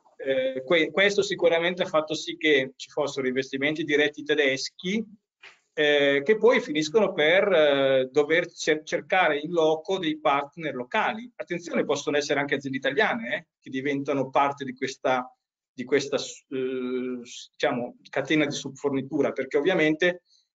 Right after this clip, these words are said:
eh, chi è venuto al momento gi-, opportuno, diciamo, si è collocato, vuoi perché aveva già un cliente, non so, tipo Fiat o Indesit, o, o perché magari era un po' più avventuriero, aveva capito che questo era un paese in grande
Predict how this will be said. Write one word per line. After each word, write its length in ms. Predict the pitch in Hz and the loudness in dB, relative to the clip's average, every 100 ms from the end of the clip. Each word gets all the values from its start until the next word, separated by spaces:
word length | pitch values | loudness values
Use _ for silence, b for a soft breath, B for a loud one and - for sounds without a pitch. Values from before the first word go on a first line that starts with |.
| _ | _
eh, 300 | 143 139 139 | -2 2 0
chi 160 | 135 185 | 2 2
è 60 | 160 | 4
venuto 840 | 160 170 165 160 147 139 135 131 | 2 0 2 4 6 6 4 2
al 180 | 135 143 | 0 -2
momento 480 | 143 147 151 151 139 | -4 -4 -6 -4 -4
gi-, 140 | 139 _ | -4 _
opportuno, 800 | 180 - 160 156 - 147 151 160 | -12 -6 -6 -6 -6 -4 -2 -2
diciamo, 300 | 139 147 139 | -2 -2 -2
si 120 | 143 | -4
è 40 | |
collocato, 880 | 139 139 175 170 147 147 165 165 - _ _ _ _ _ _ - | 0 2 2 2 2 2 2 0 -6 _ _ _ _ _ _ -2
vuoi 200 | 143 147 | 2 2
perché 240 | 151 143 | 2 2
aveva 200 | 139 135 | 2 2
già 120 | 135 | 2
un 80 | 135 | 0
cliente, 440 | 135 127 143 143 | 0 0 0 0
non 280 | 127 - - | -4 -4 -14
so, 160 | 131 127 | -6 -4
tipo 240 | 131 131 | -4 -8
Fiat 480 | - 139 147 123 - | -8 -4 -2 -2 -6
o 240 | - 120 127 | -6 -4 -4
Indesit, 540 | 131 151 139 123 123 - | -6 -2 -2 -2 -8 -14
o, 200 | - - | -16 -18
o 180 | _ 160 | _ -2
perché 260 | 151 139 151 | 0 -2 0
magari 340 | 135 127 143 | 0 0 2
era 120 | 139 127 | 2 0
un 60 | |
po' 120 | 120 | -2
più 120 | 127 135 | -4 -2
avventuriero, 720 | 127 135 135 127 143 151 127 | -2 -2 -4 0 2 4 4
aveva 200 | 123 123 | 2 -2
capito 400 | 123 151 151 131 | -6 -8 -12 -14
che 80 | - | -6
questo 260 | 139 - | -8 -6
era 80 | 123 | -8
un 80 | 120 | -4
paese 320 | 127 131 127 | 0 0 -2
in 140 | 123 | -4
grande 460 | 120 131 131 127 - | -2 -2 0 -2 -4